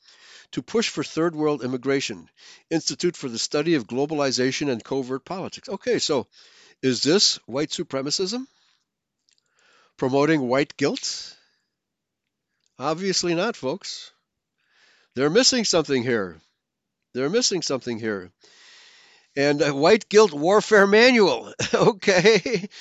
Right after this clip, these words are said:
Now, either these white, i-, if they are in fact white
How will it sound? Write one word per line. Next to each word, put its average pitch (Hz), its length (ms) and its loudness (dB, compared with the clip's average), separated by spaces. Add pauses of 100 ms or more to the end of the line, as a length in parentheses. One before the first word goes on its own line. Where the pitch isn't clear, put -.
(280)
Now, 185 300 4
either 254 720 4
these 180 300 -2
white, 220 280 2
i-, 185 220 2
if 190 160 0
they 214 180 4
are 208 60 6
in 196 80 2
fact 202 320 0
white 151 360 2